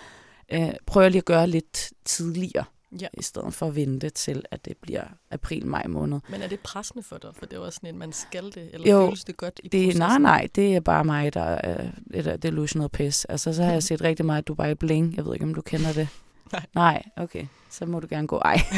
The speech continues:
Speaker 1: <laughs> Dubai Bling er en, bare helt kort, det er en serie, øh, som er fra, altså, det er en serie, øh, filmet i Dubai, som,
Speaker 2: Mm.
Speaker 1: hvor man følger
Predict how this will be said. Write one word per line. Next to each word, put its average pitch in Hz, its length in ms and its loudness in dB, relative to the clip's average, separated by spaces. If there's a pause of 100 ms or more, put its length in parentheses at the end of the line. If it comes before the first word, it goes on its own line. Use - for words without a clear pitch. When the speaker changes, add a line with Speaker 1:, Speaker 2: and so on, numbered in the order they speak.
(720)
Speaker 1:
<laughs> 403 920 -2
Dubai 202 320 8
Bling 185 380 0
er 175 300 4 (120)
en, 160 440 -2
bare 165 140 0
helt 151 220 -8
kort, - 380 -4 (160)
det 170 120 0
er 160 200 -2 (100)
en 156 360 -4
serie, 208 580 2 (1080)
øh, 160 360 6
som 160 380 2
er 156 260 2 (120)
fra, - 300 -2
altså, 156 160 0
det - 60 -4
er 156 40 0
en 160 40 -2
serie, 175 420 2 (100)
øh, 151 320 0
filmet 165 280 0
i 151 40 -2
Dubai, 160 420 2
som, 185 180 -2
Speaker 2:
Mm. - 60 -4 (100)
Speaker 1:
hvor 160 160 2
man 160 180 2
følger 175 440 4